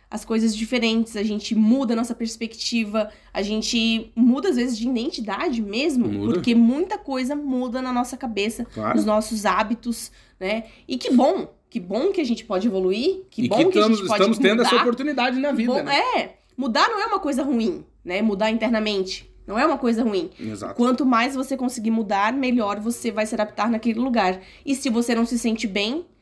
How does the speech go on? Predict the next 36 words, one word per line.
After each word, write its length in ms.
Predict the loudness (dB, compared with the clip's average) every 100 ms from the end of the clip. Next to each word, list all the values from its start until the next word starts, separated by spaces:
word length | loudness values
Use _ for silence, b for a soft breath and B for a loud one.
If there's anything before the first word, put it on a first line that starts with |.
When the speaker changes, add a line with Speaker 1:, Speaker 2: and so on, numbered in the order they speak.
| _ -6
Speaker 1:
talvez 280 | -2 0 0
aquele 220 | 0 0
lugar 240 | 2 2
não 80 | 2
seja 220 | 0 0
pra 100 | -2
você. 420 | -4 -4 -2 -2 -2 -6
Speaker 2:
Exato. 160 | 2
Speaker 1:
Mas 140 | 2 2
não 100 | 0
quer 160 | 0
dizer 240 | 0 -2 -2
que 80 |
você 180 | -4 -2
não 80 | -2
possa 240 | -4 -6
tentar 420 | -4 -6 -2 -2 -2
novamente 600 | -2 0 0 -2 -4 -4
em 60 |
outro 240 | -2 -2 -4
lugar, 300 | 0 0 0
de 100 | 0
repente, 400 | 0 -2 -2 -4
não 120 | -6
é, 80 | -6
Claudinho? 360 | -8 -8 -10 -14 _ _
Speaker 2:
Mas, 800 | 0 4 6 4 -2 -10 -16 -20 _ _ _ _ _ _ -4
olha 200 | 4 4
aí, 120 | 4 0
dica 320 | -2 0 2
da 140 | 2
galera. 360 | 2 2 2 2
Speaker 1:
Ah. 340 | 2 2 -2 2
Speaker 2:
Alô, 800 | 4 6 4 6 8 8 8 2
Tocantins, 720 | 0 0 2 0 2 0 -2
meu. 240 | -6 -12